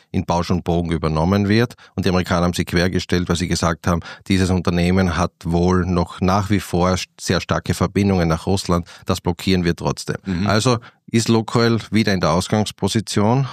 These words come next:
Speaker 1: und braucht jetzt andere Käufer. Und man sieht, dass die,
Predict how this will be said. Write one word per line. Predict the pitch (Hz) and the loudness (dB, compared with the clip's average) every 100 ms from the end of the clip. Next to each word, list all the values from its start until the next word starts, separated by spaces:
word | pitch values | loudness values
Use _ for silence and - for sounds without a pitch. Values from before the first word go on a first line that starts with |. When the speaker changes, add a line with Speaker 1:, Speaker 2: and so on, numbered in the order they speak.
| - | -6
Speaker 1:
und | - 104 85 - _ - | -2 -2 -2 -12 _ -2
braucht | 90 98 - | 0 0 -2
jetzt | 90 - | -2 0
andere | 92 90 85 | -2 0 -2
Käufer. | - 90 82 80 107 127 - - | -2 0 0 0 0 -2 -4 -6
Und | 101 | 0
man | 101 98 | 2 2
sieht, | 123 120 117 | 0 0 -2
dass | 104 - - | -2 -6 -4
die, | 104 101 98 | 0 2 0